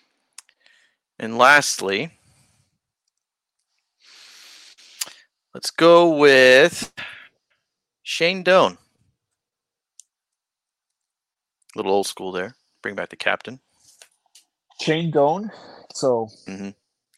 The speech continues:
Speaker 1: I think he's a
Speaker 2: Well,
Speaker 1: paladin.
Speaker 2: no.
Speaker 1: Personally.
Speaker 2: Shane
Speaker 1: No?
Speaker 2: Doan. I mean, it could be, but I saw him as the most dependable class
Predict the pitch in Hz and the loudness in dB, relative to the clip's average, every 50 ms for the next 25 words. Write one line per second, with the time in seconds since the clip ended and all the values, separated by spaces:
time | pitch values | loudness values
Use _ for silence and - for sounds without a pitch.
0 | _ - - 220 233 170 _ - 113 101 - 117 117 113 101 - 110 104 95 87 | _ 0 2 2 2 2 _ -4 -6 -6 -6 -8 -10 -10 -6 -2 0 2 2 0
1 | 76 67 - - _ _ - _ _ _ _ _ _ _ _ _ _ _ _ _ | -2 -4 -10 -16 _ _ -20 _ _ _ _ _ _ _ _ _ _ _ _ _
2 | _ _ _ _ _ - 139 139 131 123 120 117 117 113 110 110 120 - - - | _ _ _ _ _ -12 -8 -8 -8 -8 -8 -8 -10 -6 -4 -2 -2 -2 -2 -4
3 | 98 98 98 - - - - _ _ _ _ _ - 120 131 151 151 135 123 131 | -10 -12 -12 -14 -16 -20 -20 _ _ _ _ _ -16 -14 -14 -12 -10 -6 -4 -2
4 | 131 - - 131 131 - _ - - - - 131 143 156 165 - 190 - 202 240 | -2 -2 -2 -4 -8 -12 _ -20 -20 -20 -20 -20 -20 -20 -18 -12 -10 -10 -8 -10
5 | 285 302 302 302 - - - 254 262 233 202 139 120 113 120 143 156 _ _ _ | -10 -12 -12 -12 -12 -12 -10 -10 -8 -8 -8 -10 -10 -10 -10 -12 -14 _ _ _
6 | _ _ _ _ _ _ _ _ - - - - _ - 135 135 175 214 214 - | _ _ _ _ _ _ _ _ -10 -10 -10 -8 _ -4 -2 0 0 -2 -2 -8
7 | - - 190 165 147 135 127 143 127 113 104 101 117 139 143 _ _ _ _ _ | -6 -2 2 2 2 2 0 -4 -12 -12 -12 -14 -16 -20 -20 _ _ _ _ _
8 | _ _ _ _ _ _ _ _ _ _ _ _ _ _ _ _ _ - 127 131 | _ _ _ _ _ _ _ _ _ _ _ _ _ _ _ _ _ -8 -6 -4
9 | 127 123 123 123 117 117 113 113 113 113 110 - - - - _ _ _ _ _ | -2 -2 -2 -2 -2 -4 -4 -6 -6 -8 -12 -16 -16 -18 -20 _ _ _ _ _
10 | _ _ _ _ _ 185 175 147 - 131 131 151 170 160 147 139 139 135 127 - | _ _ _ _ _ -18 -18 -14 -10 -6 -6 -6 -6 -4 -4 -4 -4 -4 -6 -10
11 | - - 127 - - - 127 120 120 120 127 139 - - - 127 110 107 104 104 | -14 -14 -14 -14 -12 -14 -14 -12 -12 -10 -10 -10 -10 -8 -6 -6 -4 -4 -4 -6
12 | 104 - - - | -8 -12 -18 -18